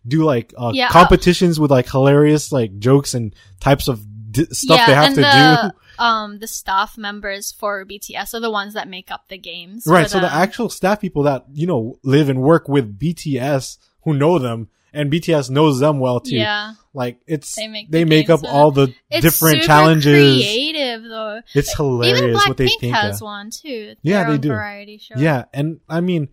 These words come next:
Speaker 1: like I said, there's just a lot of different groups probably have their own thing.
Speaker 2: Mm-hmm.
Speaker 1: But obviously, if you're an army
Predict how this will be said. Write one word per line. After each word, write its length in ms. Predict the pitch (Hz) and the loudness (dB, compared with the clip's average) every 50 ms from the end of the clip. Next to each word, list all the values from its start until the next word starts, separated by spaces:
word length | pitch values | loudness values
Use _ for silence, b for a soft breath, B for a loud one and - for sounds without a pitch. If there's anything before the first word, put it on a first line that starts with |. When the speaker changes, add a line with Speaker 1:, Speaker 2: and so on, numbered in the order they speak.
| _ _ _ | _ _ _
Speaker 1:
like 140 | - 160 156 | -4 -2 -2
I 60 | 160 | -2
said, 200 | 143 - 170 143 | -4 -4 -4 -2
there's 260 | 139 151 156 147 - | -2 -2 -2 -4 -8
just 240 | - 151 160 - - | -8 -8 -8 -8 -6
a 60 | 131 | -4
lot 240 | 135 139 143 165 196 | -2 0 2 2 2
of 80 | 202 165 | 2 0
different 240 | - - 143 120 113 | -2 -4 -4 -6 -6
groups 180 | 131 127 - | -6 -6 -6
probably 200 | - 127 120 107 | -4 -4 -4 -2
have 180 | 110 117 113 107 | -4 -6 -6 -8
their 160 | 107 98 101 | -10 -10 -8
own 140 | 104 110 107 | -10 -12 -12
thing. 260 | - - 107 107 101 - _ | -12 -12 -12 -12 -12 -14 _
Speaker 2:
Mm-hmm. 400 | 262 254 240 226 220 208 202 196 127 | -12 -10 -10 -10 -12 -14 -14 -2 0
Speaker 1:
But 100 | 139 151 | 2 2
obviously, 400 | 151 160 165 151 156 147 - 151 | 4 4 4 2 2 0 -2 -4
if 140 | 147 - 139 | -4 -4 -6
you're 80 | 127 | -6
an 60 | 131 - | -6 -4
army 540 | 143 151 160 160 147 147 147 147 147 139 | -2 0 0 2 0 0 -2 -4 -6 -10